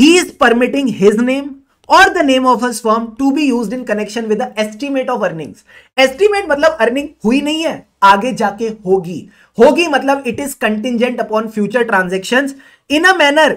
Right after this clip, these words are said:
कि लोगों को लग रहा है he is vouching for the accuracy of forecast। अरे भाई, तुम ज्योतिषी हो या चार्टर्ड अकाउंटेंट? सर, चार्टर्ड अकाउंटेंट। तो ज्योतिषी वाले काम क्यों कर रहे हो? तुम कैसे बोल सकते हो कि आगे ऐसा होगा ही होगा? नहीं होगा।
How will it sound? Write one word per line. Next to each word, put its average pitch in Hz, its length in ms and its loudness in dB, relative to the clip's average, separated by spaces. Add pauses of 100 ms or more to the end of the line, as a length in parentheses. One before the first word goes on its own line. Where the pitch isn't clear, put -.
कि 277 60 0
लोगों 226 320 6
को 285 100 2
लग 220 180 2
रहा 240 100 0
है 202 60 0
he 247 100 0
is 185 80 -6
vouching 202 420 -2
for 220 120 -2
the 208 120 -2
accuracy 190 400 -4
of 180 160 -4
forecast। 139 380 -6
अरे 214 160 -2
भाई, 190 200 -2
तुम 202 180 -2
ज्योतिषी 208 440 -4
हो 233 80 2
या 240 100 -2
चार्टर्ड 196 360 -2
अकाउंटेंट? 185 480 -6 (1200)
सर, 214 160 -2
चार्टर्ड 170 340 0
अकाउंटेंट। 147 440 -10
तो - 320 -14
ज्योतिषी 208 540 -2
वाले 247 220 0
काम 240 220 0
क्यों 254 120 -6
कर 254 140 0
रहे 254 100 0
हो? - 320 0 (240)
तुम 285 140 -6
कैसे 262 260 0
बोल 277 200 -4
सकते 277 220 -4
हो 233 60 -6
कि 269 60 -4
आगे 226 240 2
ऐसा 233 200 -2
होगा 196 300 -2
ही 233 60 2
होगा? 190 380 0 (240)
नहीं 277 140 2
होगा। 160 400 -2